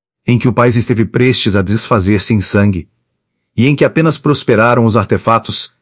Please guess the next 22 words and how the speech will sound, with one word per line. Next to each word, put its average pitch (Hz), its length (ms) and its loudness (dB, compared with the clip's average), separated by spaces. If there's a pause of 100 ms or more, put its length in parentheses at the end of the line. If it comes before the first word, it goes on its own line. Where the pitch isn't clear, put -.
e 135 60 -2
produtos 139 540 0
industriais 135 680 0
concernentes 123 760 0
à 120 100 2
arte 113 320 -2
da 110 100 0
guerra, 95 440 -2 (360)
só - 220 0
veio 165 180 2
a 170 40 0
ceder, 131 500 0 (420)
esbarrando 151 480 2
de 117 140 0
encontro 113 680 0
à 95 160 -2
ação 135 260 0
bravia 113 400 2
de 107 140 0
vultos 101 480 -2
grunços 107 420 -2
cultivos. - 680 -6